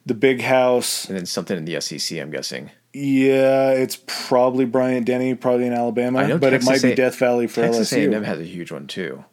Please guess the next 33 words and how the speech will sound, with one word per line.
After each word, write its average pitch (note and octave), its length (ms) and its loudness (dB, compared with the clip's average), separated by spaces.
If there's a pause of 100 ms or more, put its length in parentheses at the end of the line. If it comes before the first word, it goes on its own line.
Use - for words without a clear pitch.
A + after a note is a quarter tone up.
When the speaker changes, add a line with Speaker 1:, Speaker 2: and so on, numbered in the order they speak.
(140)
Speaker 1:
Who? D3+ 240 4 (260)
Speaker 2:
Texas A#2+ 400 -8
A A#2+ 80 0
and G2 100 -4
M, A2+ 140 -4
don't A#2+ 180 -4
they? D#3+ 240 -4 (340)
Speaker 1:
Um, C3+ 800 2 (1700)
Red D#3 260 2
River C#3 260 4
Stadium, A#2+ 420 0
I A#2 60 0
know, A2+ 180 0
is A2 100 -2
pretty A2+ 260 -2
decent. A#2 300 -2
Yeah, E3 220 4
Kyle G3 280 4
Field C3+ 300 0
could C3 160 0
be A2 80 -2
Speaker 2:
Yeah. G2 80 -6
Speaker 1:
pretty G2+ 160 -2
massive. F#2+ 300 -2
Speaker 2:
And D#3 100 4
we D3+ 80 2
have C#3 140 -4
stadiums A2 400 -4
now G2+ 120 0
that F2 200 -6
don't G2 180 -6
even F2 140 -10
have D#2+ 300 -8